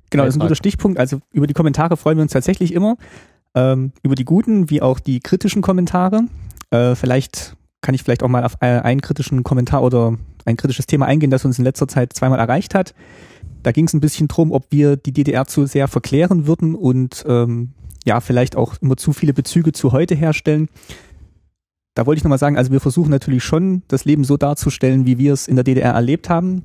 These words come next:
Speaker 1: das natürlich aus guten und schlechten Seiten bestand und man kommt dann vielleicht auch automatisch mal in so einen Vergleich rein, wie es heute ist.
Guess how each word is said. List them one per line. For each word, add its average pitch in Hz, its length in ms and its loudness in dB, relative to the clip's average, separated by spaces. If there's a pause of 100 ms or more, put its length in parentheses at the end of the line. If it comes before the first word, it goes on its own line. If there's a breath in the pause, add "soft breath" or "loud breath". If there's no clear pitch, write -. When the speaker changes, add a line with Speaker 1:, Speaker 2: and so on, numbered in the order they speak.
Speaker 1:
das 127 200 0
natürlich 139 360 0
aus 120 180 0
guten 165 260 0
und 170 180 2
schlechten 156 320 0
Seiten 147 320 0
bestand 156 420 -2 (360 loud breath)
und 123 240 0
man 120 80 2
kommt 147 200 -2
dann 143 80 0
vielleicht 131 220 0
auch 131 80 -2
automatisch 123 440 2
mal 123 100 0
in 127 80 0
so 131 60 0
einen 131 80 0
Vergleich 127 380 -2
rein, 127 140 0
wie 127 60 0
es - 100 -4
heute 127 180 0
ist. 143 280 -2